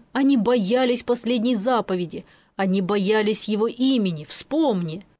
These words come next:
Стоило упомянуть Харалуга при сборе, и он бледнел до синевы. Между прочим, в Оболешье это имя под запретом. Ни одна мать, ни один отец в здравом уме не назовут так своего ребенка».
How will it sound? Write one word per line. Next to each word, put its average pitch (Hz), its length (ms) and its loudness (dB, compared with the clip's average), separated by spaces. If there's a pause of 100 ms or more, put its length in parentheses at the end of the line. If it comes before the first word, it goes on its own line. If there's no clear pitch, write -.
(140)
Стоило 214 640 2
упомянуть 240 640 2
Харалуга 220 640 0
при 220 240 0
сборе, 208 540 0 (360)
и 254 60 -2
он 262 180 4
бледнел 277 520 2
до 240 120 4
синевы. 277 560 2 (640)
Между 208 440 2
прочим, 208 680 0
в 185 60 0
Оболешье 214 680 2
это 185 160 -2
имя 226 320 0
под 180 240 -4
запретом. 214 680 -2 (800)
Ни 214 180 0
одна 208 360 0
мать, 220 560 -2
ни 208 140 2
один 233 300 2
отец 247 540 0
в 170 80 -6
здравом 208 480 0
уме 226 300 2
не 202 120 2
назовут 226 500 0
так 185 180 -4
своего 247 420 0
ребенка». 208 600 -2